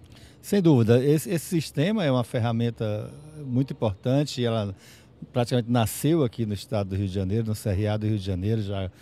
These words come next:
aproximadamente cinco anos, já bastante experimentado, funciona muito bem,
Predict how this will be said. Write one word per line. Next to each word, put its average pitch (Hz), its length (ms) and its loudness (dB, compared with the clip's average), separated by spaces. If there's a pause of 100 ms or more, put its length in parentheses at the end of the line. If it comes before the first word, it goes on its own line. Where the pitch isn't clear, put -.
(200)
aproximadamente 101 680 -2
cinco 139 340 -2
anos, 110 380 2
já 101 220 -2
bastante 110 480 -2
experimentado, 107 760 -4
funciona 120 600 -2
muito 117 220 -2
bem, 139 260 2